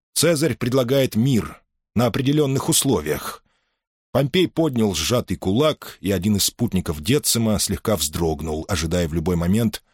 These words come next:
ощутить в затылке холод клинка. Децим никак не отреагировал.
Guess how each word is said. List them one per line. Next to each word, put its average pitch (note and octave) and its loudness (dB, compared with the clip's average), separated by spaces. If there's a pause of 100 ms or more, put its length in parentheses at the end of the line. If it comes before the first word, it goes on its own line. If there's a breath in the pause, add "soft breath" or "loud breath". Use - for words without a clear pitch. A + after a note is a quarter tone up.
ощутить G#2 0
в E2 -6
затылке F2+ 0
холод F#2 -2
клинка. E2 -2 (480)
Децим E3+ 0
никак C3 -2
не B2 2
отреагировал. G2+ 0